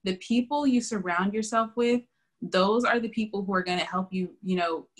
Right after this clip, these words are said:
either help you get to or help you fall. Um, so you need to surround yourself with people who are going to help you get to the next level and where you want to be. So I would say some top two takeaways.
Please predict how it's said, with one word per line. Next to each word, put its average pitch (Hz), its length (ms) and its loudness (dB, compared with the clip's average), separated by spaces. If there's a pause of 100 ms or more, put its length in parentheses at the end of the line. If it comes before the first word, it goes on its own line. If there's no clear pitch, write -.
(100)
either 190 240 2
help 196 300 2
you 320 320 -2 (420)
get 285 240 0
to 403 440 2
or 180 180 4
help 220 280 4
you 247 140 4
fall. 226 560 4 (540)
Um, 180 640 2
so 214 220 0
you 202 260 2
need 226 200 0
to 220 100 -2
surround 196 340 0
yourself 190 300 -6
with 160 120 -16
people 170 380 -8
who 175 160 -8
are 160 160 -4
going 165 280 -6
to 175 80 -10
help 170 240 -8
you 165 160 -10
get 170 220 -6
to - 100 -18
the 165 100 -8
next - 260 -12
level 170 280 -4
and 165 160 -2
where 156 160 -8
you 156 280 -16
want 156 280 -12
to 165 100 -18
be. - 340 -10 (760)
So 190 140 2
I - 20 4
would 202 100 2
say 208 120 0
some 185 160 -6
top 175 320 0
two 190 120 -2
takeaways. 170 720 -8